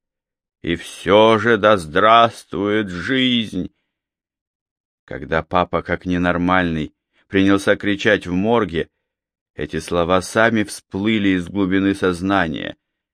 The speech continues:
из того прошлого, в котором он был анархистом и антифранкистом. Как тогда говорили? «Смерть смерти?»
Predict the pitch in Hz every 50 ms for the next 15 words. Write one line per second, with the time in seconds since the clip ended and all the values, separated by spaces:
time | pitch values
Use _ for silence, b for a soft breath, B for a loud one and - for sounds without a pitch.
0 | _ _ _ _ _ - 101 101 - - - 113 110 113 131 127 117 - - 120
1 | 131 135 131 120 - - - - - - 55 - b b b b b b - -
2 | - 107 104 - 120 120 120 120 117 117 117 123 120 104 92 92 123 131 123 113
3 | 110 110 110 107 110 - - 139 139 131 - - - 117 110 101 - _ _ _
4 | _ - 110 117 - - - - 117 120 117 - - - 120 113 - - 107 110
5 | 110 110 104 - - 117 117 107 - - - - 78 73 - - _ _ _ _
6 | _ _ _ _ _ _ _ _ - 156 - - - 110 104 101 104 98 87 92
7 | 92 95 90 87 80 78 67 64 60 - _ _ _ _ _ _ _ _ _ _
8 | - - - 82 80 80 90 101 113 117 117 104 - - - - - 92 85 90
9 | 110 139 160 160 - - - 117 85 - -